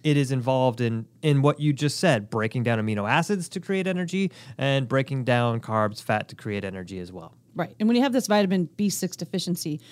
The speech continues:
Speaker 2: we think about some of those things like scaling on your lips and cracks at the corner of your mouth, swollen tongue, sometimes just confusion and depression. So it can really be a physical sign. You
Speaker 1: Sure.
Speaker 2: can see that in someone that they're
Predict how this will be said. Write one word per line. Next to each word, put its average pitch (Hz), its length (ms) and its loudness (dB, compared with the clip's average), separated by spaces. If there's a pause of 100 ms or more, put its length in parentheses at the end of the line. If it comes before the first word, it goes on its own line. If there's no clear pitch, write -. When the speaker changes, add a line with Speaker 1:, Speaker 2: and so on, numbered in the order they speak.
(280)
Speaker 2:
we 226 100 2
think 392 180 -6
about 247 240 4
some 233 160 2
of 226 80 4
those 196 280 2
things 185 260 -2
like 165 100 -4
scaling 208 800 0
on 175 140 -2
your 156 120 -2
lips 185 360 -4
and 147 100 -4
cracks - 380 -2
at 175 80 -10
the 165 80 -4
corner 196 340 0
of 165 100 -2
your 156 120 -2
mouth, 180 480 -2 (340)
swollen 208 500 2
tongue, 180 520 0
sometimes 165 640 -4
just 160 280 -8 (160)
confusion 180 520 -2
and 165 100 0
depression. 170 480 -6
So 175 300 -2 (640)
it - 300 -2
can 220 220 2
really 233 360 2 (260)
be 254 140 4
a 214 80 6
physical 185 760 0 (340)
sign. 196 520 0
You 175 80 -6
Speaker 1:
Sure. 135 140 6
Speaker 2:
can 98 40 0
see 285 240 4
that 226 160 6
in 170 140 0
someone 160 260 -2
that 160 140 -4
they're 170 180 -4